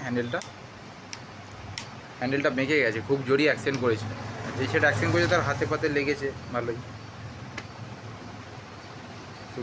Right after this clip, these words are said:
গাড়িটা কালকে অ্যাক্সিডেন্ট হয়েছিল, আজকে সারানো হচ্ছে। মাল কিনতে গেছিলাম বাগনানে, বাগনান থেকে এসে এই যে ফিটিং হচ্ছে, এই যে এখানে ফিটিং হচ্ছে, তো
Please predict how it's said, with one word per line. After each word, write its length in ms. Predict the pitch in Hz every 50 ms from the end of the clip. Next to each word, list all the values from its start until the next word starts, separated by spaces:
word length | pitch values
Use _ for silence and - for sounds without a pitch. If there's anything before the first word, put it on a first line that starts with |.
| 110
গাড়িটা 260 | 113 117 123 135 147 139 -
কালকে 180 | 131 135 139 143
অ্যাক্সিডেন্ট 260 | 135 135 - 165 160 156
হয়েছিল, 180 | 143 156 165 165 135
আজকে 200 | 127 123 135 147 143 139 127 -
সারানো 240 | - 123 123 131 143 151
হচ্ছে। 160 | 143 147 - 175 160
মাল 120 | 139 127 123 120
কিনতে 180 | 143 147 139 139
গেছিলাম 280 | 139 127 147 147 151 143 127
বাগনানে, 340 | 123 123 127 139 151 175 202 214 - - - - - - - - - - - - - - - - 120
বাগনান 280 | 110 110 113 120 131 139 131
থেকে 160 | 151 143 147 147 127 120
এসে 180 | 120 - 180 190 226 - - - - - - - - - - - - -
এই 40 | 127 123
যে 40 | 127 123
ফিটিং 200 | 131 123 131 143 143 143
হচ্ছে, 220 | 139 143 - 175 196 208 - - - - - - - - - - - - - - - 131
এই 40 | 127
যে 40 | 131 139
এখানে 160 | 127 147 151 151 147
ফিটিং 200 | - 139 123 151 156 156
হচ্ছে, 160 | 151 - 160 139
তো 60 | 147